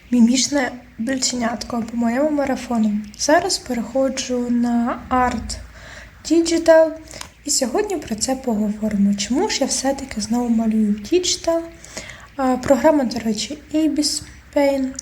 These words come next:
кому це буде цікаво. А, до цього я малювала в Infinity, а зараз перейшла на іншу програму, тому що,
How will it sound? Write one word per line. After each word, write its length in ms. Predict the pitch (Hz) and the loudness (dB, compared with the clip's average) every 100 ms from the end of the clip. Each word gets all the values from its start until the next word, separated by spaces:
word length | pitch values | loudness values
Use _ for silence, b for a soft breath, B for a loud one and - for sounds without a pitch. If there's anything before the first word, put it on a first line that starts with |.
| - - | -16 -6
кому 440 | 254 247 247 247 | -2 0 0 0
це 160 | 247 247 | -2 -2
буде 240 | 233 247 | -2 -2
цікаво. 580 | 240 - - 247 240 240 240 B B B B - - | -4 -6 -4 -4 -2 -4 -6 B B B B -20 -4
А, 80 | 254 | 0
до 120 | 233 | 0
цього 320 | 254 302 247 | 4 2 2
я 160 | 240 247 | -2 -2
малювала 720 | 240 240 233 208 240 240 240 | -2 0 -2 -2 -2 -2 -2
в 160 | 208 214 | 0 0
Infinity, 840 | 214 - 311 330 330 - 311 302 - - - - - - - - - | 0 0 -2 0 -4 -2 -2 -2 -4 -16 -20 -20 -20 -20 -20 -12 -2
а 80 | 240 | 0
зараз 300 | 247 302 302 | 4 2 0
перейшла 540 | - 240 240 226 269 | -6 -6 -4 -6 -4
на 100 | 285 | -4
іншу 340 | 262 233 220 - | -2 -2 -4 -6
програму, 440 | 254 269 415 392 | -4 0 0 -2
тому 240 | - 262 277 | -2 -2 -2
що, 220 | - | 0